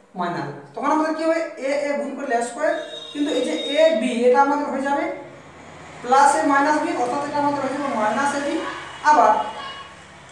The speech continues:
এখানে minus b plus a সমান আমাদের হয়ে যাবে minus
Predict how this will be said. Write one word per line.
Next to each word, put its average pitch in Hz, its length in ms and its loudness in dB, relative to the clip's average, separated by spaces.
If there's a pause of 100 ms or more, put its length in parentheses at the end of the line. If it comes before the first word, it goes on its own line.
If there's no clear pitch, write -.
(220)
এখানে 311 220 4 (120)
minus 311 340 4 (720)
b - 40 -6 (240)
plus 285 320 4
a - 20 2 (100)
সমান 269 220 -2
আমাদের 285 180 0
হয়ে 285 120 -2
যাবে 294 180 0
minus 233 300 0